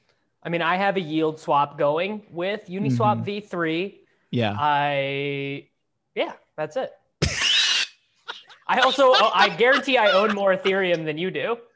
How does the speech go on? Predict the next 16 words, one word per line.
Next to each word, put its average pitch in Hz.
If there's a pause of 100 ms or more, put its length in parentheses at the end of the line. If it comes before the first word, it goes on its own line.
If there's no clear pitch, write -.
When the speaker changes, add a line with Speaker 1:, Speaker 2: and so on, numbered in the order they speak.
(400)
Speaker 2:
I, 240
that, 196
I 185
was, 175
as 214
of 214
right 226
now, 214
that 170
is 151
absolutely 190
true. 151
Speaker 1:
<laughs> - (920)
Speaker 2:
Uh, 185
but, 196 (460)
<laughs> -